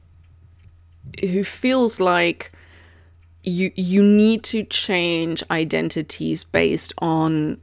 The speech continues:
who you're around, or not even need to change, right? The feel th-, to need to change might be because you're a fifth line, which I am. Sometimes that can be because th-, this is about expectations, but you just are different things to different people, and it depends on the environment. There was a really good example. I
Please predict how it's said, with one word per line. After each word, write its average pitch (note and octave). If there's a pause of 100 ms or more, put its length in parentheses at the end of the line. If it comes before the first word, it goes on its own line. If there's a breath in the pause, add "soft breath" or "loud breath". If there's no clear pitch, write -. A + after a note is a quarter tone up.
who F#3+
you're D#3+
around, D#3+
or A3+
not C4
even D4+
need A3
to F3+
change, C3
right? E3+
The G#3
feel B3+
th-, -
to -
need G#3+
to C#4
change A3+
might F3+
be G3
because F3
you're D#3+
a -
fifth -
line, G3+
which D#3
I D3+ (100)
am. E3
Sometimes D#3+
that D#3
can E3
be D#3+
because D#3
th-, -
this F3+
is G3
about D#3
expectations, - (380 loud breath)
but B3+
you C#4+
just D#4+
are A3+
different G#3
things F#3+
to F3+
different E3
people, E3
and E3
it F3+
depends G3+
on F#3+
the E3+
environment. C#3+ (360 loud breath)
There F#3+
was G3
a G#3
really B3+
good B3
example. F#3
I G3